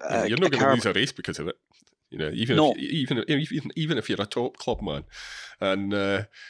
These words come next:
Speaker 1: I think it's, I, th-, I think it's really interesting from Specialized, 'cause it, you're right, it's purely marketing.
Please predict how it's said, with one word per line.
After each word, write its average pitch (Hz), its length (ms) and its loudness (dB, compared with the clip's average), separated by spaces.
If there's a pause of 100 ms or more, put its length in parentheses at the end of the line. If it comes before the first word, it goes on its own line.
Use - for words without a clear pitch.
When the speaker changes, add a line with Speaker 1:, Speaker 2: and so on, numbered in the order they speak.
(140)
Speaker 1:
I 113 60 -4
think 185 180 0
it's, - 220 -2
I, - 40 -4 (120)
th-, - 160 -10
I - 40 -2
think - 260 -2
it's - 140 0
really 123 280 2
interesting 110 500 -2
from 98 160 -6
Specialized, 92 640 -2
'cause 107 120 -2
it, - 100 -2 (180)
you're 151 200 0
right, 104 220 -2
it's 92 140 -2
purely 139 420 2
marketing. - 440 -4